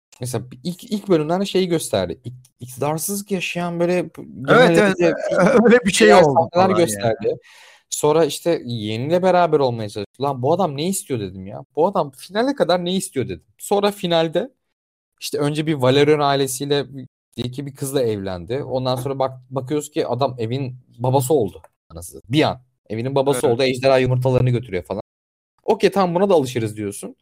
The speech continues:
Speaker 1: Laps diye hemen eski ilişkiler tekrar çıkıyor. Yine kuzen, işte R-, Renere ile evleniyor falan. Yani ben mesela Matt Smith, ki çok severim oyuncu olarak bu arada, ki bence mükemmel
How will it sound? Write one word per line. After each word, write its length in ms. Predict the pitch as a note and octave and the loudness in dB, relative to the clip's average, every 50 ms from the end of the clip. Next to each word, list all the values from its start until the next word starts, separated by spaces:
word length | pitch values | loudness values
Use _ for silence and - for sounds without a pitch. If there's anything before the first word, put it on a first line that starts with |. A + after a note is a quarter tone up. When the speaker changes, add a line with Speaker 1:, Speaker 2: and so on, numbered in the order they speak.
| _ _ _ _ _ _ _ _ - | _ _ _ _ _ _ _ _ -10
Speaker 1:
Laps 400 | - - - F3 E3 - - - | -6 -4 -4 -4 -4 -6 -10 -6
diye 160 | F#3 F#3 F3 F3 | -2 -2 0 0
hemen 340 | F3 F3+ F3+ F3+ F3 D#3 - | 0 0 -2 -2 -2 -2 -4
eski 300 | - D#3+ - - - F3+ | -4 -6 -6 -6 -8 -8
ilişkiler 480 | E3+ E3 - - - E3 D#3+ D#3+ D#3 D#3+ | -8 -8 -8 -6 -2 0 0 0 -2 -6
tekrar 340 | - - - D#3+ D3 D3 C#3+ | -10 -8 -2 -2 -2 -2 -2
çıkıyor. 280 | - - - C3+ C3+ | -6 -8 -4 -4 -4
Yine 200 | C#3+ C#3+ C3+ - | -4 -6 -8 -8
kuzen, 280 | - - B2+ B2+ B2+ B2+ | -10 -8 -6 -6 -6 -6
işte 240 | - - - B2+ B2 - C3 | -8 -10 -8 -8 -8 -8 -8
R-, 420 | C3 B2 A#2 A#2 A#2 - - A#2+ | -10 -6 -2 -2 -2 -2 -4 -4
Renere 300 | A2+ A#2+ B2 C3 C#3 C#3 | -2 0 2 4 4 4
ile 240 | B2+ A2 G2+ G2 F#2+ | 4 4 2 0 -2
evleniyor 440 | F#2+ F#2+ F2+ F2+ F2 E2+ D#2+ E2 E2 | -2 -4 -4 -6 -8 -8 -8 -10 -8
falan. 320 | - G#2 A2 C#3+ E3+ F#3 - _ - _ _ - | -6 -6 -6 -6 -6 -8 -12 _ -20 _ _ -2
Yani 180 | G#2+ G#2+ A2+ A2+ | -2 0 0 2
ben 140 | D3+ D#3+ D#3+ | 2 2 0
mesela 360 | E3 E3+ - F3 E3 E3 D#3+ | 0 0 0 2 2 2 2
Matt 300 | D3 C#3 C3 C3 B2+ B2+ | 0 -2 -2 -2 -2 0
Smith, 400 | B2+ - - D3+ D#3 D#3+ - - - _ | -2 -4 -4 -4 -8 -10 -10 -14 -20 _
ki 140 | - - - - | -20 -20 -14 -8
çok 220 | - C3+ B2 B2+ | -6 -6 -4 -2
severim 360 | - C3 A#2+ G#2 F#2+ F#2+ F2+ | -2 -2 0 -2 -2 -4 -4
oyuncu 300 | F2+ F2 F2 F2 F2 F#2+ | -6 -8 -8 -8 -6 -6
olarak 360 | F2 E2+ E2+ E2 E2 - _ | -4 -4 -4 -4 -6 -6 _
bu 100 | - F2 | -2 -2
arada, 260 | E2 E2+ G2 C3+ F3 - | 0 0 -2 -2 -4 -6
ki 180 | - C3 A#2+ | -6 -4 0
bence 240 | A2+ A2 A2+ A2+ G#2+ | 0 0 0 -2 -4
mükemmel 720 | G#2 G2+ G#2 A2+ - - - D3+ C#3 B2+ C3 C3+ C#3 D3 | -6 -6 -6 -4 -2 0 0 0 0 0 0 0 0 0